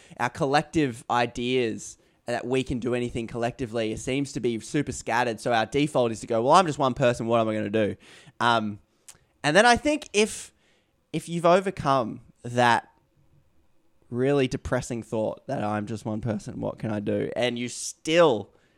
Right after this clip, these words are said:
can get around and going, "Maybe I should care about politics, and maybe this election coming up, I'll do a bit of homework and see who might represent me or my community best,"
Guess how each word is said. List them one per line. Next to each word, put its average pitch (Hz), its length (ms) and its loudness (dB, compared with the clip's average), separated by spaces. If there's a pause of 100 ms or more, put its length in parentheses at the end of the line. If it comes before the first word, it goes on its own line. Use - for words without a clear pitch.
(140)
can 120 180 -4
get 127 160 4
around 113 400 4
and 107 80 -2
going, 110 220 0
"Maybe 269 240 0
I 202 40 4
should 180 200 -6
care 165 140 2
about 127 160 4
politics, 127 380 0
and 160 100 -4
maybe 175 320 2
this 135 220 -6
election 131 380 -2
coming 120 220 0
up, 113 220 0 (220)
I'll 160 220 0
do 190 140 0
a 190 60 2
bit 196 120 2
of 196 80 4
homework 190 340 2
and 113 120 -6
see 139 280 2
who 151 220 0
might 143 260 0
represent 139 480 -2
me 131 260 2
or 117 160 4
my 110 140 0
community 120 460 -2
best," 120 540 4